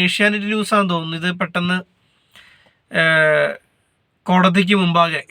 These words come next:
എത്തിക്കുന്നു. അതിനുശേഷം കോടതി തന്നെ പറയുന്നു. അപ്പം എസ് പിയുടെ ചെവിയിലേക്ക് എത്തുന്നു. അതിനുശേഷം ഒരു ആറംഗ സംഘം ഉണ്ടാക്കുന്നു. അവരിത്രയും കഷ്ടപ്പെട്ട്, അവർക്കൊരു ബിഗ് സല്യൂട്ട് ഉണ്ട് കേട്ടോ. ഈ കുട്ടിക്ക് വേണ്ടി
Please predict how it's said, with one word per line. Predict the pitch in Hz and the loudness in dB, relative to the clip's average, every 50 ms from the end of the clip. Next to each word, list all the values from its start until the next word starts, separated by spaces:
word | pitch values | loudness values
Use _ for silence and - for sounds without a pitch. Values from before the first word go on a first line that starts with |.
| 156 | -8
എത്തിക്കുന്നു. | 160 - - 170 170 - 180 165 170 185 202 - _ _ _ _ _ _ _ _ _ - 156 | -4 -2 -2 -2 -2 -2 -2 0 0 -2 -2 -4 _ _ _ _ _ _ _ _ _ -6 -4
അതിനുശേഷം | 156 165 175 185 180 - 196 185 175 - 190 190 175 185 | 0 0 2 2 2 2 2 2 2 2 0 -2 0 2
കോടതി | 175 175 175 180 185 185 196 196 190 | 4 4 4 4 4 2 2 2 2
തന്നെ | 180 180 175 170 | 2 2 0 0
പറയുന്നു. | 165 156 156 156 156 160 170 185 - _ - 156 | 0 0 0 -2 -4 -6 -8 -10 -10 _ -8 -8
അപ്പം | 151 165 170 170 - 160 160 | -6 -4 -6 -4 -4 -4 -2
എസ് | 147 - - - | -2 -4 -2 0
പിയുടെ | 180 175 180 175 185 180 175 | 2 2 4 2 0 -2 -2
ചെവിയിലേക്ക് | - 175 165 165 160 160 165 156 147 147 | -4 -2 -2 -2 -2 -2 -4 -4 -6 -8
എത്തുന്നു. | 143 143 151 147 147 160 175 - _ _ _ _ _ _ _ _ _ - | -8 -8 -8 -10 -10 -10 -14 -14 _ _ _ _ _ _ _ _ _ -4
അതിനുശേഷം | 175 170 180 185 180 196 185 175 - 202 190 | -2 0 0 2 2 2 2 2 0 0 0
ഒരു | 175 170 170 | 2 2 2
ആറംഗ | 175 180 190 190 202 196 - - | 2 2 0 0 -2 -2 0 0
സംഘം | 180 170 180 190 196 185 | 0 0 2 2 0 0
ഉണ്ടാക്കുന്നു. | 160 151 151 147 - 156 151 151 165 180 - _ _ _ _ _ _ _ _ _ - 151 | 0 0 -4 -4 -4 -6 -6 -6 -8 -8 -10 _ _ _ _ _ _ _ _ _ -2 0
അവരിത്രയും | 175 202 208 208 - - 214 220 226 220 202 | 2 2 2 2 2 2 2 2 2 2 2
കഷ്ടപ്പെട്ട്, | 190 175 - - - 214 180 214 202 180 170 160 - _ _ _ _ _ _ _ _ - - 156 | 0 0 0 0 -2 -2 0 0 -2 -2 -2 -6 -6 _ _ _ _ _ _ _ _ -8 -2 0
അവർക്കൊരു | 170 190 185 190 220 214 175 | 2 2 4 4 4 4 4
ബിഗ് | 208 196 - - - | 2 0 0 0 -2
സല്യൂട്ട് | 214 196 185 185 180 170 175 | 0 0 0 0 -2 -2 -2
ഉണ്ട് | 160 147 143 135 | -2 -2 -4 -4
കേട്ടോ. | 127 123 127 120 107 - - _ - - 95 110 120 - _ _ - 196 | -4 -6 -10 -12 -14 -16 -20 _ -20 -20 -18 -18 -18 -20 _ _ 0 2
ഈ | 180 180 185 180 - - - - | 4 4 4 2 -2 -8 -8 -6
കുട്ടിക്ക് | 185 156 - 202 190 170 196 202 196 | -4 -2 -2 -2 -2 0 2 2 4
വേണ്ടി | 185 185 175 160 | 4 2 2 -2